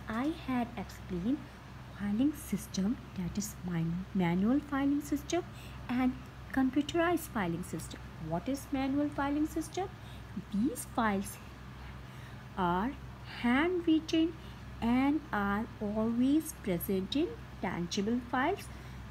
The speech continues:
Okay, and what is computerized filing system?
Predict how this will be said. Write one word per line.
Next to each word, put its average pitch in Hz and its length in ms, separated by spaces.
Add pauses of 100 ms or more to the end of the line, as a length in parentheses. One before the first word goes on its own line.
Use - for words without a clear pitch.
Okay, 453 280 (400)
and 196 220 (100)
what 175 280
is 320 140
computerized 311 840
filing 311 360
system? 339 300